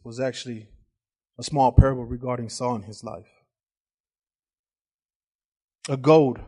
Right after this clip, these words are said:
This is what a goad is for those that don't know. It's a long, extremely sharp stick used to get an ox going the way you want it when plowing.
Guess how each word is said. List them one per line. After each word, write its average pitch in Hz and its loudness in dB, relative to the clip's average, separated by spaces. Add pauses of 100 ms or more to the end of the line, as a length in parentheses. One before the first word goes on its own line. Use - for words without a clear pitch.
(440)
This 147 -12
is 151 -12
what 139 -2
a 127 -8
goad 131 -6
is 120 -12
for 131 -12
those 123 -6
that 117 -8
don't 120 -8
know. 127 -10
It's 127 -14
a 131 -10
long, 139 -2
extremely 139 -8
sharp 123 -6
stick 127 -12
used 135 -12
to 127 -18
get 127 -10
an 123 -8
ox - -8
going 139 -6 (380)
the 123 -8
way 135 -2
you 131 -6
want 170 0
it 165 -6 (420)
when 123 -6
plowing. 117 -4